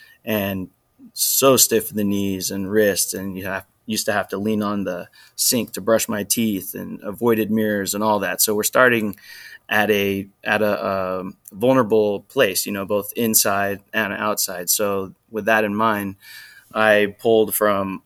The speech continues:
all the amazing fun stuff that I have learned, you know, going all the way from basics of mobility and quadrupedal movement that are foundational, that even to this day, I do myself at least once a day in all my classes and all my private lessons.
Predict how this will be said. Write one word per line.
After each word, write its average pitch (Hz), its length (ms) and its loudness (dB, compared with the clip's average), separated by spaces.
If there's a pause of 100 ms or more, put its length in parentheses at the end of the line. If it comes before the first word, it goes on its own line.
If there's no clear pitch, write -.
(140)
all 131 300 8
the 110 140 6
amazing 107 420 0
fun 107 200 -2
stuff - 480 0
that 107 120 0
I 104 100 2
have 98 220 -2
learned, 101 460 -2 (100)
you 110 120 -10
know, 101 160 -6
going 104 300 -6
all 104 160 0
the 107 80 0
way 104 200 2
from 98 360 -4
basics 107 540 2
of 95 180 -4
mobility 101 880 2 (420)
and 101 220 -6
quadrupedal 104 640 2
movement 104 580 0
that 110 120 0
are 101 100 0
foundational, 101 840 -2
that 95 220 -2
even 104 260 -2
to 101 120 -6
this 98 240 -4
day, 98 560 0 (320)
I 104 140 -2
do 104 200 0
myself 98 460 -2
at 98 100 -6
least 101 340 -4
once 98 280 -4
a 101 40 -8
day 95 200 -2
in 104 100 -4 (160)
all 107 240 -2
my 101 180 0
classes 92 520 -4
and 95 100 -8
all 107 240 -2
my 107 140 0
private 92 340 -4
lessons. 92 460 -6